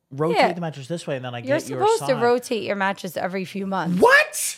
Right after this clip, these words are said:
Speaker 2: And or flip. Flip if you don't have a pillow top.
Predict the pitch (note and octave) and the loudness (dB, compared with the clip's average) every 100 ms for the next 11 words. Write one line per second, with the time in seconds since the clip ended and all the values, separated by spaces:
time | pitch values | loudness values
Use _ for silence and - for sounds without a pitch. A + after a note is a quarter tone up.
0 | _ A#3 B3 A#3+ G#3 - - G3+ D3+ - | _ 0 2 4 2 0 -6 -4 -4 -8
1 | _ _ _ _ _ _ _ _ - D#4+ | _ _ _ _ _ _ _ _ 2 2
2 | E4+ B3+ B3+ A3+ A3 F#3 F3+ A3 G3 E3 | 2 -4 -2 -2 -2 -2 -4 -4 -4 -4
3 | - - - | -8 -8 -10